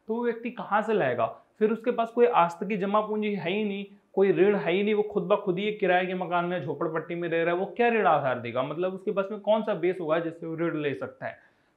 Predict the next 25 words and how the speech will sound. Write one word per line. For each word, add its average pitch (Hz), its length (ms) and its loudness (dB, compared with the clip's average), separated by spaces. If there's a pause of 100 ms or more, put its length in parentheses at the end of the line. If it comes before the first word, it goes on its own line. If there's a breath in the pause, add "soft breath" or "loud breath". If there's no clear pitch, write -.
(120)
तो 254 140 8 (220)
उसको 233 340 -2 (420)
ऋण 208 300 4
नहीं 240 260 2
मिलेगा, 170 320 4
उसको 214 240 0
loan 226 240 0
तो 247 80 0
पास 208 320 0
ही 233 80 0
नहीं 226 120 -2
होगा, 175 180 2
उसका 165 200 0
बच्चा 175 280 0
चाहे 196 200 0
मर 202 220 2
जाए, 143 160 2
लेकिन 170 420 -4
वो 151 520 2 (100)
व्यक्ति 202 460 -4
को 202 220 6
loan 165 300 0
नहीं 220 200 0
मिलने 180 260 2
वाला, 117 260 2